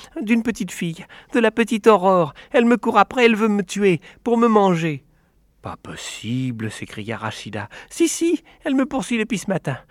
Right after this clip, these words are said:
Si vous ne me cachez pas, elle me mangera. » Et le petit cochon versa de grosses larmes. Les deux filles se regardèrent. «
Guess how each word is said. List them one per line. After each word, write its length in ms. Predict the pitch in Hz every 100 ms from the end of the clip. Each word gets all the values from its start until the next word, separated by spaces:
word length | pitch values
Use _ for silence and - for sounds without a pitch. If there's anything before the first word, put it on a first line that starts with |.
| - -
Si 100 | 226
vous 140 | 214
ne 80 | 214
me 140 | 202
cachez 420 | 202 311 320 294 -
pas, 260 | 320 349 - _ -
elle 160 | 254
me 200 | 240 254
mangera. » 680 | 240 254 254 214 220 151 - _ _ _ _ -
Et 80 | 120
le 120 | 113
petit 240 | 113 -
cochon 480 | - - - - 131
versa 480 | 101 92 - - 135
de 100 | 104
grosses 460 | 87 107 135 - 95
larmes. 400 | 104 - 76 - _ _ _ _ - -
Les 160 | 95 90
deux 200 | 101 92
filles 280 | - 139
se 140 | 120 107
regardèrent. « 800 | 104 101 87 87 85 69 -